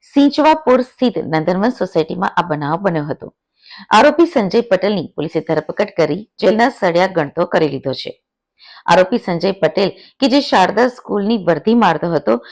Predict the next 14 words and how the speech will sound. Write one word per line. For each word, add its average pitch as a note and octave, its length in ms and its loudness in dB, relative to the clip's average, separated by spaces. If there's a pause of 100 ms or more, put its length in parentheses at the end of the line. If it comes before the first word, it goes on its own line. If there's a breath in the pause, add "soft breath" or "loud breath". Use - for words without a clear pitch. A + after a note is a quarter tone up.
(120 loud breath)
અને E3 240 -2
બાળકોને G3 580 2
શાળાએથી A#3 500 2
ઘરે G3 300 0 (140)
અને D#3+ 140 -6
ઘરેથી G3 480 -4
શાળાએ F3+ 360 0
મૂકવા A3+ 340 -2 (160)
અને E3 160 -8
લઈ F#3+ 220 0
જવાનું E3+ 480 -2
કામ D#3 200 0
કરતો F#3 280 -2
હતો. C3+ 240 -6